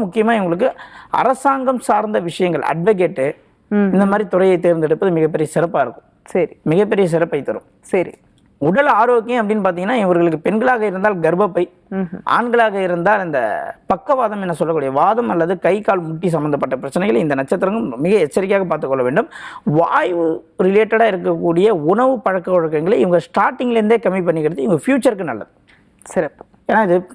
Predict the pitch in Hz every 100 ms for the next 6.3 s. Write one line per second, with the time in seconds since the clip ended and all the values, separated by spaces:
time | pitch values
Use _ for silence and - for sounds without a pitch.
0 | _ 143 160 220 233 247 220 196 254 -
1 | _ 170 226 247 247 240 233 196 185 196
2 | 196 180 175 180 220 202 202 214 180 175
3 | 175 165 254 214 165 147 143 196 202 -
4 | 175 156 190 180 160 190 165 220 214 220
5 | 165 190 208 185 180 196 175 180 175 180
6 | 208 185 180